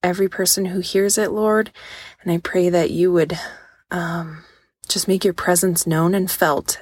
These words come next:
as she is listening to this, Lord. In Jesus' name I pray. Amen.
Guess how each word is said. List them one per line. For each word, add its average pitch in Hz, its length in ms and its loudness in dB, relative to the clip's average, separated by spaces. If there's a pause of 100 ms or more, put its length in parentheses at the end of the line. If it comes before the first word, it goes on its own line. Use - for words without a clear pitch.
as 180 140 -2
she 160 220 0
is 156 180 0
listening 165 420 0
to - 120 -6
this, - 300 -4
Lord. 170 280 -8 (560)
In 170 180 0
Jesus' 170 420 -2
name 147 160 -10
I 123 120 -10
pray. - 320 -12 (160)
Amen. 165 400 -4